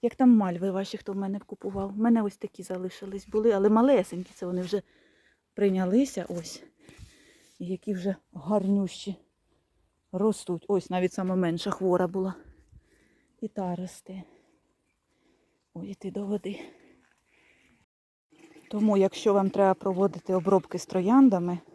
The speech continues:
профілактичні, то тільки пізно ввечері або рано-рано вранці, ще до четвертої ранку,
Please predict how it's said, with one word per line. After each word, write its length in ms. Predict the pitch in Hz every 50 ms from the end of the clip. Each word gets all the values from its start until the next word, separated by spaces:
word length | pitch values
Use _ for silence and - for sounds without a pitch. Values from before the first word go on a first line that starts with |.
| _ -
профілактичні, 880 | 185 175 - 185 185 175 180 - - - 185 175 - - - 175 175 - _ - - - - - - _ _ _
то 280 | - 196 214 226 233 - - _
тільки 460 | - 202 190 196 - - 190 180 165 - _ -
пізно 340 | 196 196 175 190 185 175
ввечері 400 | 165 190 220 254 - - 208 190
або 220 | 175 170 160 190 202
рано-рано 520 | 226 247 262 262 254 220 214 233 226 220
вранці, 540 | 185 180 196 220 208 196 185 - - 180 175 - - 262 269
ще 320 | - - - 226 226 208 - - - - - _
до 120 | - 190 208
четвертої 540 | - - - 196 208 190 - - 190 190 185
ранку, 400 | 185 175 165 165 165 - 202